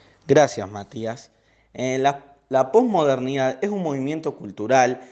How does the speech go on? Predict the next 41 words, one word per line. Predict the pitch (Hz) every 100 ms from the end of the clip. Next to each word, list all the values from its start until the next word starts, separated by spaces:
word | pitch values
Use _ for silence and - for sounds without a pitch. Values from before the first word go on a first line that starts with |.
| _ 123
literario, | 123 139 180 185
filosófico | - 123 117 - 160 139 123
y | 110
artístico | - 101 - 127 135 131
que | 139
se | -
impuso | 139 165 180
entre | 175 139
la | 117
década | 139 143 123
de | 120
mil | 147
novecientos | 156 117 - 131 123
setenta | 104 113 135 131
y | 110
mil | 98 117
novecientos | 110 98 - 110 110 104
ochenta, | - 117 95 87 78 _ _ _ _ _ -
para | 98
los | 95 92
que | 95
no | 104 113
lo | 113
saben, | - 127 113 127 123
como | 117 110
oposición | 104 101 - - 120
al | 127
movimiento | 123 104 98 110 113 117
moderno, | 110 127 131 120 127 135 - - -
criticando | - 151 156 175 185 175
la | 131
formalidad, | 123 107 107 110 110 92 -
la | - 107
racionalidad | 107 - 113 117 139 165 180 -
y | 123
en | 135
busca | 165 170
de | 156
una | 151
nueva | 156 160
expresión | 151 131 131 - 165 185